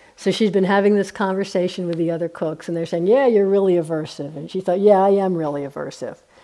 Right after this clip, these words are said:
She s-, but then she had a day to just be silent on retreat. So she was sitting and walking. And she said, "I'm just gonna really be very steady and mindful and watch the mental state, watch the mind, just be really continuous."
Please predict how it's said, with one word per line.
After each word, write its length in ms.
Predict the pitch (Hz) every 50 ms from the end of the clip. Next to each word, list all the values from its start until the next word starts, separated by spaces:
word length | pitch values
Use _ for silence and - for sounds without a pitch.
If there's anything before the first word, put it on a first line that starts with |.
| - - - - - _
She 160 | _ - -
s-, 100 | - - -
but 140 | 247 233 -
then 160 | 269 277 285
she 160 | 285 - 302
had 180 | 233 277 269 262
a 60 | 254
day 400 | - - 226 214 196 180 170 180
to 200 | 175 - 202 180
just 460 | 160 - 202 190 180 185 - - _
be 260 | - 202 185 190 185 - -
silent 480 | - - - 190 190 196 196 190 185
on 120 | 180 180 180
retreat. 460 | 185 190 190 - - 339 233 - -
So 140 | - 185 170
she 180 | - - 196
was 160 | 175 175 170 -
sitting 340 | - 190 175 185 180 185
and 140 | 185 180 175
walking. 380 | 165 160 156 151 - 180 175 160
And 100 | 160 156
she 40 | -
said, 120 | 254 214
"I'm 120 | 208 226
just 180 | 208 269 254 -
gonna 180 | - 269 254 233
really 480 | 196 202 214 220 220 240 262 277 277 - - - _ _ _ - - - _ _ _ _ -
be 140 | - 220 202
very 600 | 165 147 - - 196 196 202 208 226 240 269 277
steady 640 | 269 - - - - - 214 196 196 208 226 240 -
and 220 | 262 240 233 208
mindful 640 | 180 160 156 170 170 165 - - 185 175 175 220 214 - - _ _ -
and 260 | 226 233 240 208 160
watch 480 | 170 160 160 160 165 185 - - - -
the 80 | - 233
mental 340 | 233 262 311 330 - 330
state, 260 | 320 - 254 - - 196
watch 320 | 175 175 175 - - -
the 80 | - 262
mind, 400 | 247 294 330 349 269 196 175 160
just 320 | 202 196 190 - - -
be 120 | 226 220
really 320 | 208 190 180 180 180 185 190
continuous." 840 | 190 247 247 - - 311 359 359 359 220 - - - - - -